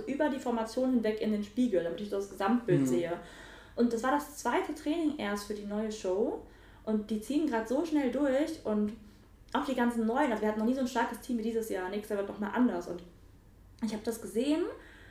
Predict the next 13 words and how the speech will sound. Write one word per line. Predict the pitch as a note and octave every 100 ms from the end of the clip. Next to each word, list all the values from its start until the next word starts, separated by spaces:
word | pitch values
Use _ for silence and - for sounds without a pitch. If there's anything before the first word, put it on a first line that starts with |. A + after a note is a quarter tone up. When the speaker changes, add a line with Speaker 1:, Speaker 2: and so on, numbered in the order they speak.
| - - -
Speaker 1:
und | B3 B3 - -
ich | A3 -
stand | A#3 D4 A4+
da, |
ich | B3+
hab | A3+
einfach | A#3+
gelacht. | G3+ G3 D4 - - A3+ - - - - -
Und | A#3
dann | A#3+
hab | C#4+
ich | D4+ D#4
so | B3+ B3